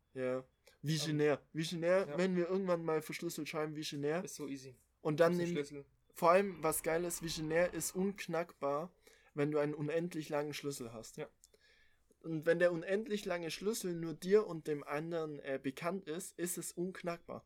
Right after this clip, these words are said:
Speaker 2: Ja.
Speaker 1: Zum Beispiel gibt's manche, die halt, äh, bekannte Bücher nehmen,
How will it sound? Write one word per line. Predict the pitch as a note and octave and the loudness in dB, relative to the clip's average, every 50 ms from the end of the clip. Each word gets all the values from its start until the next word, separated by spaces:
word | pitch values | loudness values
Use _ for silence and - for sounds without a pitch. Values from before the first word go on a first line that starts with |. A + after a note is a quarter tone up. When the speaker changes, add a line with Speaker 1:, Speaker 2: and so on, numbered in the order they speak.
| _ _ | _ _
Speaker 2:
Ja. | - D3+ - - - - - - - - | -14 -14 -14 -14 -20 -20 -20 -20 -20 -12
Speaker 1:
Zum | - - D#3 | -6 -2 2
Beispiel | D#3+ F3 F3 - F3 | 2 2 0 -2 -6
gibt's | D3+ D#3 C#3+ - - | -6 -6 -6 -6 -4
manche, | D#3 D3+ D#3 F3+ F3+ F3+ D#3+ | -2 -2 -2 -2 -4 -6 -6
die | D#3+ D#3 D3 | -6 -6 -6
halt, | C#3 C#3+ C#3 C3+ C3+ C3+ - - | -4 -2 0 0 0 0 -2 -6
äh, | C3 B2+ B2+ B2 B2+ B2 B2 A#2+ A#2 - - _ _ _ _ _ _ _ _ _ _ _ _ - _ _ _ _ | -6 -4 -4 -2 -4 -4 -4 -6 -8 -10 -16 _ _ _ _ _ _ _ _ _ _ _ _ -20 _ _ _ _
bekannte | - D3 - - E3+ E3 E3+ - D#3+ D3+ C#3 | -2 -2 0 0 0 0 0 0 0 0 0
Bücher | C#3 - D3 D#3 E3+ F3+ - G#3+ G3 | -2 -4 -6 -6 -4 -2 0 0 0
nehmen, | G3 G3 G3+ G#3 G#3+ A3 | 2 2 0 0 0 -4